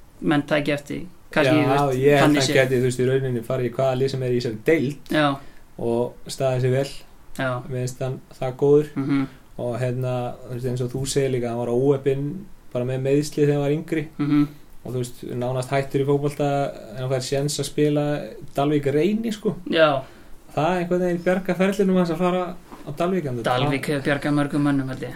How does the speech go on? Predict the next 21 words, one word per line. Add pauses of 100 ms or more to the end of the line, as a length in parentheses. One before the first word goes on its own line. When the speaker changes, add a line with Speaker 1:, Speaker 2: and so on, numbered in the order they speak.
Speaker 2:
Talar
vel
um
Dallas. (640)
Og
hérna, (720)
en
svo
kemur
hann
til
baka
og
ég
man
að
hann (420)
kom, (960)
hvað,
ári
eftir,